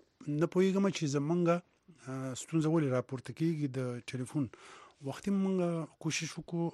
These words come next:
او دغه شانتې پرون هم مونږ، م، په دغه کې، په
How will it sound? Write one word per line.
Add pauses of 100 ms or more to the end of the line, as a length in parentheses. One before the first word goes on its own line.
او
دغه
شانتې (220)
پرون
هم
مونږ، (400)
م، (380)
په
دغه
کې،
په